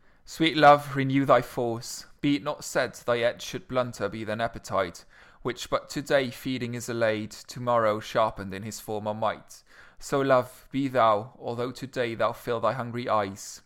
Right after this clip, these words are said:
even till they wink with fullness, tomorrow see again, and do not kill the spirit of love with a perpetual dullness.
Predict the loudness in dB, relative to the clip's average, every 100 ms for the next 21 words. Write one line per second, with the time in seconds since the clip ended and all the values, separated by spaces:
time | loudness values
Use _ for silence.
0 | _ -10 -8 -8 -4 -4 -2 -4 -8 -8
1 | -10 -8 -4 -2 -4 -8 -10 -14 -16 -10
2 | 0 2 2 0 -6 -6 -4 -2 -4 -4
3 | -10 -18 _ -20 -12 -8 -6 -4 -2 -2
4 | -2 0 2 0 -6 -4 -2 -2 0 2
5 | 2 0 -12 -10 -8 -6 -4 -2 -4 -6
6 | -6 0 0 0 -6 -10 -14